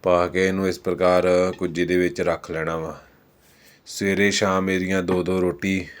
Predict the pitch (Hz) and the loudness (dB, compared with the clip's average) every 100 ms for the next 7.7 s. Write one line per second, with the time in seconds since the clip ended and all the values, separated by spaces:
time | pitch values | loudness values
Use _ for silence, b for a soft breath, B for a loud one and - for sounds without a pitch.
0 | B - 87 90 87 87 87 87 87 87 | B -8 -2 0 0 -2 -2 -4 -4 -2
1 | 92 92 90 113 95 95 92 92 - 90 | 0 0 0 0 0 0 -2 -2 -4 -4
2 | 87 92 87 92 92 90 87 92 78 85 | 0 0 0 0 2 2 2 0 2 2
3 | 101 98 87 90 80 82 87 98 87 87 | 4 2 2 2 0 -2 0 0 2 0
4 | 82 _ b b b b b b b b | -2 _ b b b b b b b b
5 | b b - 104 95 95 90 90 87 90 | b b 0 2 2 2 2 0 0 -2
6 | 90 90 90 90 87 90 95 95 92 92 | 0 -2 0 0 0 -2 -2 0 0 0
7 | 92 87 80 85 87 87 | 0 0 -2 -6 -6 -8